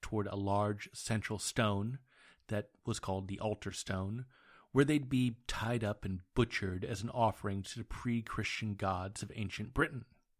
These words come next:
Historians and archaeologists today do not think that the original Stonehenge was used for human sacrifices. They still don't know definitively what it was for,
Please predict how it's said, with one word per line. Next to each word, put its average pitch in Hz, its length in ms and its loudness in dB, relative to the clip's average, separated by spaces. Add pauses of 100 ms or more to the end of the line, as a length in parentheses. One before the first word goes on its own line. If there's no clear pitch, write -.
(140)
Historians 208 560 2
and 143 100 2
archaeologists 107 680 2
today 92 460 0 (260)
do 117 100 4
not 120 340 4
think 101 320 -2
that 101 120 -4
the 104 100 0
original 104 420 -2
Stonehenge 92 760 -2 (180)
was 104 180 2
used 101 280 4
for - 120 -4
human 92 320 0
sacrifices. - 1040 -4 (680)
They 120 120 4
still 185 320 2
don't 131 360 2
know 117 280 2
definitively 107 640 -2
what 101 180 0
it 98 80 -4
was 95 160 -8
for, 107 560 4